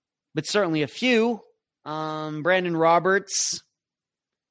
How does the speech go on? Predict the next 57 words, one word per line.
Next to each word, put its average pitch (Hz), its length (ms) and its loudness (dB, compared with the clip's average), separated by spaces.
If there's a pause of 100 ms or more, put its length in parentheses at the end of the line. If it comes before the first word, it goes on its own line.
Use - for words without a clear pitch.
(480)
Like 240 180 -8
I 226 40 -2
said, 226 240 2
I 202 100 4
don't 226 100 4
know 208 60 4
how 196 140 2
surprised 185 560 0
I 175 80 -4
am 170 260 -6
that 156 100 -6
he 151 80 -8
was 139 140 -14
still 151 220 -8
alive. 190 360 -2
I'm 151 140 -10
just 143 140 -10
surprised 151 380 -2
he 143 60 -12
was 127 100 -14
still 151 160 -10
in 139 60 -10
the 139 60 -10
Portland 143 380 -4
area 147 240 4
and 143 100 2
he 131 80 -2
was 127 160 -6
in 123 80 -10
a 113 40 -16
hospital. 139 680 -6 (760)
Uh, 165 180 2
Patrick 185 540 0
Reed, 202 560 4
that's 165 240 0
the 160 120 -2
other 214 160 2
disappearance 156 600 -10
that 147 100 -8
we 143 80 -6
covered 139 380 0
where 143 120 0
he 143 60 0
ended 135 220 -4
up 113 100 -6
being 131 160 -6
alive. 127 320 -6
I 185 120 6
was - 380 -2
alive. 131 400 -2
I 156 140 -2
was 170 180 -4
certainly 175 300 0
surprised 135 520 0
by 123 160 -4
that 156 280 2
one. 165 300 -4